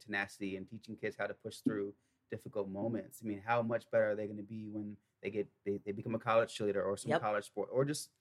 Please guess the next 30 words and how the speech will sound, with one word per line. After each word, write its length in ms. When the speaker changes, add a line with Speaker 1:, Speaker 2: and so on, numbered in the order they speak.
Speaker 1:
you 60
know, 220
Speaker 2:
In 80
Speaker 1:
an 60
Speaker 2:
life. 160
Speaker 1:
adults? 460
Speaker 2:
I 100
have 280
kids 320
that 120
I 100
coached 400
when 120
I 60
first 280
came 160
to 60
Tulsa 460
and 160
first 180
started 240
coaching 260
at 60
All-Stars 500
and 80
first 180
started 200
coaching 240
at 80
Union. 440